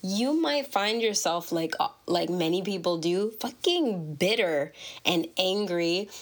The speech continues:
about the suffering that was required to get to something that you don't even get to bask and enjoy because you've made yourself get very accustomed to being in the temperament of dissatisfaction and unhappiness.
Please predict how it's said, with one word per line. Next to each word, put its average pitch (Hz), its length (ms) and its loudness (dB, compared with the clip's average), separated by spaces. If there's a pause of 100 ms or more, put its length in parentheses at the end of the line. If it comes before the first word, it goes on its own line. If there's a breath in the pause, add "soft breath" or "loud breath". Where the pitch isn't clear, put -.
(100)
about 180 640 0
the 175 180 2
suffering 180 720 0
that 170 140 2
was 165 200 0
required 170 800 2
to - 120 0
get 175 260 -2
to 208 100 0
something 170 720 0 (380 loud breath)
that 180 260 2
you 190 220 -2
don't 190 320 2
even 190 240 2
get 165 180 0
to - 140 -2
bask 156 560 0
and 160 120 0
enjoy 160 520 2
because 165 400 0
you've 160 440 -2
made 170 400 2
yourself 180 540 0
get 160 200 0
very 196 360 0
accustomed 180 880 0
to 185 100 0
being 185 300 0
in 185 140 0
the 170 100 2
temperament 170 720 0
of 160 180 -2
dissatisfaction 156 1080 0
and 160 180 0
unhappiness. - 840 -4